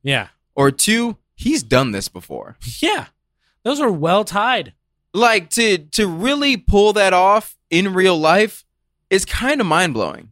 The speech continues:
Speaker 1: you imagine the cop that's, like, waiting at the bottom, just watching him just come down?
Speaker 2: Wait, did he get away?
Speaker 1: I don't think he got away, no.
Speaker 2: Oh, all that work for nothing?
Speaker 1: <laughs> Yeah, dude.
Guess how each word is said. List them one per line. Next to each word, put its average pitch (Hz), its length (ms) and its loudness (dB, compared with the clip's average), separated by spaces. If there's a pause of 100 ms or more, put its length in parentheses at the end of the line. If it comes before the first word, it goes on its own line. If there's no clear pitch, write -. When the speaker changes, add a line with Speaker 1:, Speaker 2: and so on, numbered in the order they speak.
Speaker 1:
you 220 80 -20
imagine 226 280 -14
the 170 80 -12
cop 131 380 -10
that's, 123 220 -18
like, 113 200 -14
waiting 113 380 -12
at 110 100 -14
the 107 60 -16
bottom, 101 420 -10 (840)
just - 200 -18
watching 123 380 -12 (120)
him 104 140 -20
just - 180 -20
come 101 160 -20
down? 98 300 -14 (840)
Speaker 2:
Wait, 143 180 4
did 127 120 -6
he 147 60 0
get 156 100 -2
away? 139 320 -2 (420)
Speaker 1:
I 127 60 -12
don't 151 160 -10
think 156 140 -16
he 143 80 -14
got 123 160 -8
away, 107 240 -10
no. 107 100 -16
Speaker 2:
Oh, - 40 -8
all 120 600 4
that 165 180 2
work 165 220 2
for 139 160 -2
nothing? 262 720 2
Speaker 1:
<laughs> - 0 -
Yeah, 147 160 -6
dude. 127 220 -16